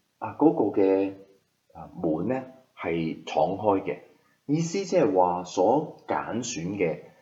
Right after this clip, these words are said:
啊，被上帝所揀選嘅人，可以藉着到耶穌基督呢，可以通往上帝嗰度去，亦都係凡係願意藉着到主耶穌基督嘅人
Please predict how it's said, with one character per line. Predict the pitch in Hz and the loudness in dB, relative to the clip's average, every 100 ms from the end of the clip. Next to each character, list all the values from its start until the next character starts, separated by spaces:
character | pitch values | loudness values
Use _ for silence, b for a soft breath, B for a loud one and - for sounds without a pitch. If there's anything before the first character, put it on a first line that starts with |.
| B | B
啊， | 107 - | -8 2
被 | 117 110 107 107 | 6 6 6 0
上 | - 107 | -2 -2
帝 | 110 113 | 0 -2
所 | 110 87 110 - | 2 4 4 2
揀 | 80 95 | -6 -6
選 | 107 98 | -6 -6
嘅 | 101 82 | -4 -2
人， | 62 - B B - | -4 -8 B B -6
可 | - 175 | 0 2
以 | 139 | 0
藉 | 117 101 | -2 -4
着 | 104 | -4
到 | 104 95 | 0 0
耶 | 80 71 | 0 -6
穌 | - 131 | -4 -2
基 | 131 | 2
督 | 127 123 | 2 2
呢， | 113 85 B B - | 0 0 B B -4
可 | 101 143 139 | 4 6 4
以 | 107 | -4
通 | - - 151 147 - | -8 -6 -2 -2 -2
往 | 156 85 82 | -4 -4 -6
上 | - 82 | -6 -6
帝 | 78 | -6
嗰 | 76 - 76 | -8 -6 -6
度 | 78 | -6
去， | - 69 - _ _ _ _ _ _ _ _ _ | -6 -8 -8 _ _ _ _ _ _ _ _ _
亦 | 123 | -4
都 | 127 220 | 6 8
係 | 156 107 | 10 8
凡 | - 82 87 90 | 6 -6 -6 -2
係 | 101 | 2
願 | 98 90 92 95 | 2 2 -4 -4
意 | 101 98 98 B B B B B | -4 -2 -4 B B B B B
藉 | - 117 | -2 0
着 | - 104 | 2 2
到 | - 107 104 104 98 - | 8 8 8 6 0 -2
主 | 120 | 8
耶 | 139 | 8
穌 | - 127 | 8 2
基 | 127 127 | 0 4
督 | 131 - - - _ _ | 4 4 -8 -20 _ _
嘅 | 110 98 | -2 0
人 | 69 69 | 0 -4